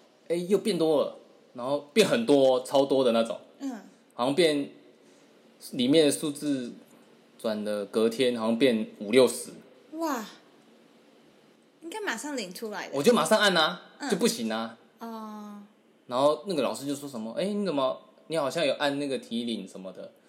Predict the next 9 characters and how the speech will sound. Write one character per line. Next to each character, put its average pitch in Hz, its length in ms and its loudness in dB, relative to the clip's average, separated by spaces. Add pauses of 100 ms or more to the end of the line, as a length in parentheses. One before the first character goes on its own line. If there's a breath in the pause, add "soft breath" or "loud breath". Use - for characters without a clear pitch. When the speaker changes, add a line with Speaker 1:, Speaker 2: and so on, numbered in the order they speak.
(720 soft breath)
Speaker 1:
然 113 100 -6
后 127 160 0
就 139 80 -6
说 143 160 -4
什 135 140 -4
么， 117 100 2 (680)
你 123 120 -8
现 151 160 -6
在 147 380 2